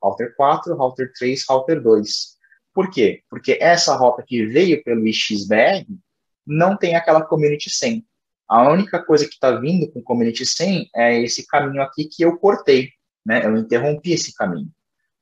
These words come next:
Então, esse é o comportamento que deveria ser o esperado, né? Por quê? Porque agora não tá vazando mais as rotas que vieram, né, via X B R.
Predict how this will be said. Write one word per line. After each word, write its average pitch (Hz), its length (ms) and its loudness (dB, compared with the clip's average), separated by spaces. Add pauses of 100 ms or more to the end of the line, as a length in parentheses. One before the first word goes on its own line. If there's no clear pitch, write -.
(360)
Então, 190 340 0
esse 269 260 4
é 294 40 2
o - 40 -4
comportamento 190 680 0
que 190 300 -6 (100)
deveria 160 540 2
ser 147 320 0
o 147 80 0
esperado, 147 600 0 (480)
né? 117 200 -2 (100)
Por 196 160 -2
quê? - 320 -2 (400)
Porque - 220 -2
agora 127 280 4
não 180 220 2
tá 220 160 0
vazando 135 480 0
mais 117 720 -2 (140)
as 123 240 0
rotas 120 680 0 (460)
que 180 140 -8
vieram, 151 600 4 (140)
né, 123 160 -4
via 123 560 0
X 123 320 -6
B 143 100 0
R. 110 360 2